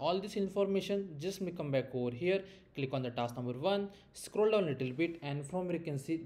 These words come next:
this thing. Just me copy this and paste,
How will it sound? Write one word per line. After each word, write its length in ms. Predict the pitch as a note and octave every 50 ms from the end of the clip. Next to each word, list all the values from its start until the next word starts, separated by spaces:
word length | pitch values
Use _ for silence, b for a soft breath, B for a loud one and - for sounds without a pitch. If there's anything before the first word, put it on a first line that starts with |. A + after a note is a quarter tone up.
| C3
this 140 | B2 C#3+ C#3
thing. 280 | - - - A#2 A2+ A#2 B B B B B - -
Just 180 | E3 E3 E3+
me 100 | E3+ D3
copy 320 | C#3+ - B2+ A#2 - C3 A#2 A#2+ -
this 280 | E3 F#3 G3+ G3 - - - - - - - _ - _ _ _ _ _ _ -
and 460 | - A#2+ A#2 A#2 A#2 A2+ A#2 A#2 - -
paste, 360 | F3 F#3 F#3+ F#3+ - -